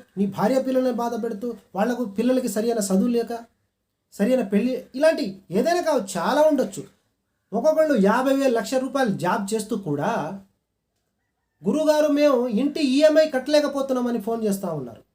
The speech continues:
అంటే మేనేజ్‌మెంట్, మెయింటెనెన్స్ సరిగా లేక ఎలా తెయ్యాలో. కొంతమంది, "నా దగ్గర డబ్బులు చాలా ఉన్నాయి, వంద కోట్లు దాకా ఉన్నాయి, కానీ ఇప్పుడు ఆ డబ్బు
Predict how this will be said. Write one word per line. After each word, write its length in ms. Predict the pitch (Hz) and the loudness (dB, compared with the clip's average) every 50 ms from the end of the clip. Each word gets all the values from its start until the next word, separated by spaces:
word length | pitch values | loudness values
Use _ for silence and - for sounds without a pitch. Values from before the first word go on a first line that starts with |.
| _ _ _ _ _ _ _ - | _ _ _ _ _ _ _ -8
అంటే 400 | 165 196 196 202 330 349 349 349 - _ _ _ _ _ _ _ _ _ _ | -6 -4 -2 0 0 0 -2 -4 -10 _ _ _ _ _ _ _ _ _ _
మేనేజ్‌మెంట్, 920 | 131 127 127 143 160 208 277 302 339 349 330 277 285 277 208 - - - - _ _ - | -14 -10 -6 0 0 2 2 2 0 0 -2 0 0 0 -2 -2 -4 -8 -16 _ _ -8
మెయింటెనెన్స్ 600 | 139 143 175 254 320 320 359 349 339 330 - - | -4 0 0 0 0 0 -2 -2 -2 -2 -4 -4
సరిగా 240 | 262 240 247 226 214 | -4 -4 -2 -2 0
లేక 600 | 190 175 185 208 214 - 262 254 190 165 202 202 - - _ _ _ _ _ - | 0 2 0 0 0 -2 -2 -2 -2 -4 -4 -6 -10 -16 _ _ _ _ _ -8
ఎలా 220 | 180 254 294 302 | -6 -4 -2 -2
తెయ్యాలో. 420 | 285 - - 240 254 262 254 233 196 196 - _ _ _ | -2 -2 -2 -2 0 0 -2 -2 -4 -6 -12 _ _ _
కొంతమంది, 500 | - 247 262 - 294 294 302 302 294 294 | -4 -2 0 2 4 4 4 4 2 0
"నా 140 | 269 262 262 | -2 -2 -2
దగ్గర 200 | 247 285 269 240 | -2 -4 -4 -4
డబ్బులు 300 | 214 240 240 247 294 247 | -4 -4 -2 -2 -2 -4
చాలా 340 | - - 226 240 269 285 294 | -2 -4 -4 -2 -2 -2 0
ఉన్నాయి, 280 | 294 294 277 262 208 | 0 0 0 0 0
వంద 200 | 190 220 247 262 | 2 0 0 0
కోట్లు 340 | 269 - 262 277 269 285 302 | -4 -4 -4 -4 -2 -2 0
దాకా 240 | 269 294 285 262 294 | 2 2 2 2 0
ఉన్నాయి, 360 | 285 277 247 180 147 - - _ _ _ _ _ - | -2 -2 -2 -2 -4 -6 -12 _ _ _ _ _ -4
కానీ 720 | 247 285 311 320 330 339 330 311 294 269 254 254 247 247 - _ _ - | -2 0 2 0 0 0 -2 -2 0 0 0 -2 -4 -8 -14 _ _ -10
ఇప్పుడు 300 | - - - 311 320 320 | -10 -6 -4 2 6 6
ఆ 140 | 294 285 247 196 | 6 6 4 2
డబ్బు 600 | 233 262 247 240 320 311 285 254 240 247 262 254 | 2 0 2 2 2 4 4 4 4 4 2 0